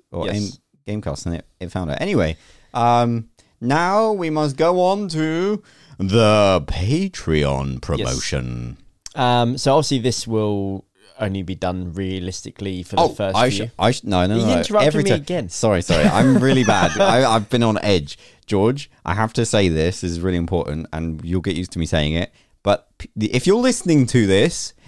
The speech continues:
Speaker 1: it's because you're not on Patreon. This is an ad section.
Speaker 2: Yes, this is the ad section. So basically, the Patreon will give you all of the podcast ad-free. You don't have to listen to us ramble about promoting it. Um, however, talking of rambling,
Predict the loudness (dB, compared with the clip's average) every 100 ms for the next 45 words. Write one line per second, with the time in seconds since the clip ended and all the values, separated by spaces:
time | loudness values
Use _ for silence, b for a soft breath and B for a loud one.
0 | -6 -6 -4 -2 0 0 0 2 4 4
1 | 2 2 4 4 2 -4 0 0 0 -2
2 | 2 4 4 0 -4 -6 -4 -4 -4 -4
3 | -4 -4 -2 -2 -2 -6 -2 -2 -4 -10
4 | -8 -4 0 2 0 -4 -6 -4 -4 -2
5 | -4 -4 -10 -12 -16 -6 -2 -2 -4 -4
6 | -2 0 -2 -4 -4 -4 -6 -6 -8 -6
7 | -6 -6 -10 -8 -4 -4 -2 -2 -2 -4
8 | -4 -2 -2 -4 -6 -12 _ -2 -2 0
9 | -2 -2 -4 -6 -8 -8 -6 -8 -10 -10
10 | -12 -12 -12 -12 -6 -4 -4 -6 -6 -6
11 | -6 -10 -14 -8 -8 -8 -6 -6 -6 B
12 | B B B B -8 -2 0 0 -2 0
13 | 0 2 0 -2 _ _ -10 -8 -4 -4
14 | -2 -4 -6